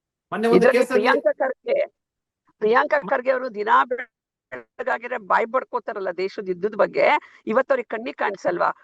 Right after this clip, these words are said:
Speaker 2: ಒಬ್ರು ರಾಷ್ಟ್ರೀಯ ಅಧ್ಯಕ್ಷರು ಮಗ ಕರ್ನಾಟಕದಲ್ಲಿ ಮಾನ ಮರ್ಯಾದೆ ಇಲ್ಲ, ಲಜ್ಜೆಗಳಿಲ್ಲ, ಇಷ್ಟು ಜನ ಹೆಣ್ಣು ಮಕ್ಳಿಗೆ ಹಿಂಗ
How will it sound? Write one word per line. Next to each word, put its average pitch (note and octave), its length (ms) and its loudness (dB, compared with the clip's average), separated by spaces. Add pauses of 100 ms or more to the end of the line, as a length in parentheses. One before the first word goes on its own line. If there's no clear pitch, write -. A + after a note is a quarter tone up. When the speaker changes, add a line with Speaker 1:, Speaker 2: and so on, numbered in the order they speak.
Speaker 2:
ಒಬ್ರು G3+ 220 -2
ರಾಷ್ಟ್ರೀಯ F#3+ 380 0
ಅಧ್ಯಕ್ಷರು A3+ 420 -6
ಮಗ F3+ 180 -4 (360)
ಕರ್ನಾಟಕದಲ್ಲಿ A#3+ 920 -2 (300)
ಮಾನ B3 280 4
ಮರ್ಯಾದೆ B3+ 440 -4
ಇಲ್ಲ, A3 160 0
ಲಜ್ಜೆಗಳಿಲ್ಲ, G#3+ 720 -2 (100)
ಇಷ್ಟು G#3 320 -8
ಜನ A3 240 -2
ಹೆಣ್ಣು A3 240 -2
ಮಕ್ಳಿಗೆ A#3+ 340 -6
ಹಿಂಗ A3+ 140 -4